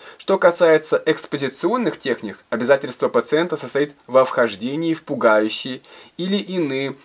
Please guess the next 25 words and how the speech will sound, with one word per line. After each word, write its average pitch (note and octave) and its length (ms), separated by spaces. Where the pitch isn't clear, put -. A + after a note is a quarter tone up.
стрессовые B2 580
ситуации, A2 800
в - 80
переживании D3+ 680
эмоций C3 580
вместо B2 380
их A2+ 340
избегания, G#2+ 800
в E3 60
обдумывании E3+ 800
явлений C3 560
или F3 260
выполнении B2+ 800
действий, G#2 500
которых A#2+ 480
пациент A#2+ 440
боится. B2 540
При A3+ 220
когнитивной E3+ 800
модификации A#2+ 880
обязательство C#3 680
пациента A#2 580
подразумевает C#3 920
изучение B2 760
и, B2 280